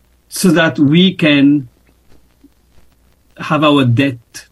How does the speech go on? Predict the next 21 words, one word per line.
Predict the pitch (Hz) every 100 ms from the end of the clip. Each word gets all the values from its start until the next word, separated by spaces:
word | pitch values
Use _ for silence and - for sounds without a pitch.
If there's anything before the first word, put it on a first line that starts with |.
| -
taken | 160 147 127 120
care | 131 120 117
of. | - - - _ _ _ - - - - 139 120
God | 170 196 190
himself | 170 139 120 - 156 127 117
died. | 117 117 - 123 - _ _ _ _ _ _ _ _ _ _ -
A-, | 208 202
and, | 208 180 -
and | 175 135 117
that's | 139 220 220 -
the | 175 156
fundamental | - - 180 180 165 156 151 139 139 139 135 - _ _ -
aspect | 170 - - 147 - -
of | 151 139 127 120 _ -
what | 151 151
we | 131 139
are | 135
talking | - 151 120 143 127
here. | 120 117 117 - _ _ - - - - _ -
Uh, | 160 - _
sin, | - - - - 226 226 285 302